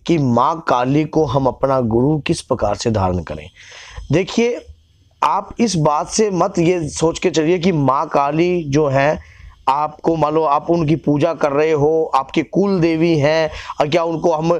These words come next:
तामसिक भेंट से ही प्रसन्न किया जा सकता है? क्या सात्विक भेंट या सात्विक कोई उनके लिए कार्यक्रम नहीं है?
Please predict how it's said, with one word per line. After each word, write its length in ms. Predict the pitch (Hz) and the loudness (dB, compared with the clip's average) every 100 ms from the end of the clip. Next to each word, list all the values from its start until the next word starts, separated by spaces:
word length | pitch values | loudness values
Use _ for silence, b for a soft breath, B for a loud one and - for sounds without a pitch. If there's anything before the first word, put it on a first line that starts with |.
| - B | -4 B
तामसिक 480 | 156 147 160 - 160 | -2 0 -2 0 0
भेंट 360 | 135 139 156 143 | 0 0 0 0
से 160 | - 147 | -2 0
ही 140 | 175 | 0
प्रसन्न 360 | - 160 160 156 | -2 -2 0 -2
किया 240 | 160 156 | 0 0
जा 140 | 147 143 | 2 0
सकता 380 | 156 - 156 147 | 0 -2 -2 2
है? 260 | 147 151 - B - | 0 0 -6 B -4
क्या 120 | 151 | -2
सात्विक 540 | - 135 135 160 147 127 | 0 -2 0 0 2 2
भेंट 400 | 135 151 143 139 | 2 2 0 -2
या 160 | 147 147 | -2 0
सात्विक 460 | 139 135 175 160 | 0 -2 -2 -2
कोई 220 | 139 151 170 | 0 0 0
उनके 260 | 147 147 | 0 2
लिए 120 | 151 | 0
कार्यक्रम 520 | 139 131 131 139 147 147 | 2 0 0 0 0 0
नहीं 200 | 139 | 2
है? 120 | 156 | 2